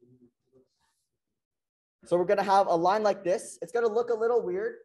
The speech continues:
but that's okay. All right, now we're going to use another line from the black dot to the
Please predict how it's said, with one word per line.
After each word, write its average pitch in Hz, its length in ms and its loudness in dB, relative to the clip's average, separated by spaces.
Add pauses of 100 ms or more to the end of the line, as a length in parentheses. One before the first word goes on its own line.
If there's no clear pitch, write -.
(280)
but 196 60 -10
that's 220 200 -6
okay. 196 360 -2 (2250)
All 151 160 -4
right, 220 220 -4 (800)
now 202 220 4
we're 208 100 4
going 214 320 4
to 190 420 -2 (140)
use 190 180 -6
another 214 320 4
line 196 480 2 (360)
from 185 180 -6
the 175 60 2
black 175 340 -4
dot 170 260 -2
to 190 80 -10
the 180 180 -10